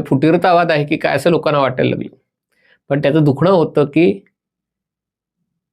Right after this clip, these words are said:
राज्य करायचं होतं आणि मग राज्य करायला नेमकं काय करायचं म्हणून बहुता हा मध्यम मार्ग काढलेला आहे. पाच जिल्हे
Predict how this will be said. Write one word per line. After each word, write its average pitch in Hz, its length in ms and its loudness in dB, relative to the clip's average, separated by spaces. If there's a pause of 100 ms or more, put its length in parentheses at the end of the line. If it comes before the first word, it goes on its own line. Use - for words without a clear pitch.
(380)
राज्य 151 360 0
करायचं 123 380 0
होतं - 340 -4 (2000)
आणि 156 160 0
मग 170 220 2
राज्य 143 380 0
करायला 127 460 0 (480)
नेमकं 147 340 0
काय 147 200 0
करायचं 123 400 -2
म्हणून 165 320 0 (380)
बहुता 139 380 0 (720)
हा 139 260 -2 (200)
मध्यम 135 420 0
मार्ग 127 280 0
काढलेला 117 440 0
आहे. 156 140 -2 (840)
पाच 131 160 0
जिल्हे 131 380 2